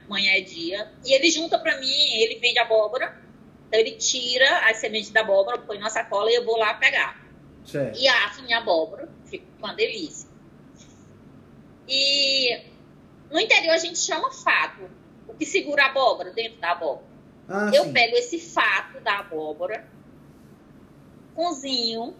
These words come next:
Speaker 1: ou asso pra ficar sem água. E eu tô tentando, é, dar um, dar um, um, não é um fim, dar um destino bom, sem ser lixo, porque às vezes é um quilo e meio, dois quilos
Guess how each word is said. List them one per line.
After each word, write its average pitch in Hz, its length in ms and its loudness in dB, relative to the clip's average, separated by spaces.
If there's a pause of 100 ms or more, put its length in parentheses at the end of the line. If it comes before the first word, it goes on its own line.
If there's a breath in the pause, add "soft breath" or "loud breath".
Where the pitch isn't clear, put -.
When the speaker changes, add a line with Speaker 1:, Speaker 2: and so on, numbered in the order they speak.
(160)
Speaker 1:
ou 262 240 6
asso 190 540 0
pra 233 200 0
ficar 196 200 -6
sem 202 220 -4
água. 165 420 -2 (1080)
E 269 200 0
eu 302 100 4
tô 359 140 4
tentando, 302 1000 0
é, 202 800 0 (140)
dar 247 260 2 (160)
um, - 40 -20
dar 247 240 2
um, - 920 -12
um, - 20 -4 (600)
não 262 120 -4
é 262 100 4
um - 100 -14
fim, 214 400 -12 (340)
dar 240 300 4
um 294 180 -10
destino 302 840 2
bom, 262 560 0 (640)
sem 349 220 0
ser 311 260 4
lixo, 320 320 2
porque - 160 -2
às 330 200 2
vezes 554 260 4
é 311 260 2 (140)
um - 60 -20
quilo 330 200 2
e 339 80 -2
meio, 269 240 4
dois 311 240 0
quilos 196 560 -6